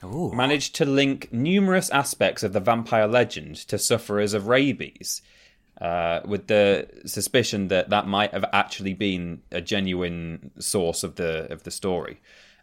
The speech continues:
Speaker 2: Uh, for a start, one surefire way to catch the condition is to have a run-in with an infected bat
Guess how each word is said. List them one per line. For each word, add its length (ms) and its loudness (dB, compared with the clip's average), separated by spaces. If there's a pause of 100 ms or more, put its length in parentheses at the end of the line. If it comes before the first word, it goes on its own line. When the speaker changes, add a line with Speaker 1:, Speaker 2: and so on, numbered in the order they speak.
Speaker 2:
Uh, 280 2 (260)
for 140 4
a 40 6
start, 480 6
one 220 2
surefire 600 6
way 160 8
to 120 -6
catch 320 -2
the 80 -4
condition 540 -6 (160)
is 140 -4
to 100 -4
have 220 2
a 60 2
run-in 500 0
with 160 -4
an 80 -4
infected 640 -4
bat 340 0